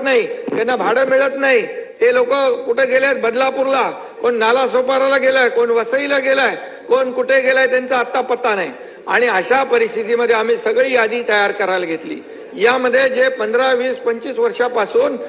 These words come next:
जे रखडलेले प्रकल्प आहेत, मग हे बिल्डर सोडून गेले, मग याला काय मार्ग काढायचा? मग आम्ही असं ठरवलं, जयंतराव,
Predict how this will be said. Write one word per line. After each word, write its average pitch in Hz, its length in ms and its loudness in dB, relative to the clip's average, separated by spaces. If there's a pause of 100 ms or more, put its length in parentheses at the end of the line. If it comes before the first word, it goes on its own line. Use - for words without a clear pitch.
(220)
जे 247 160 4
रखडलेले 277 520 0
प्रकल्प 233 420 -2
आहेत, 196 300 2 (320)
मग 233 120 2
हे 269 180 6
बिल्डर 254 340 2
सोडून 277 380 -2
गेले, 247 300 2 (340)
मग 233 140 2
याला 269 200 4
काय 277 220 0
मार्ग 240 280 0
काढायचा? 202 520 0 (300)
मग 247 180 2
आम्ही 262 220 2
असं 240 240 2
ठरवलं, 240 380 2
जयंतराव, 220 580 0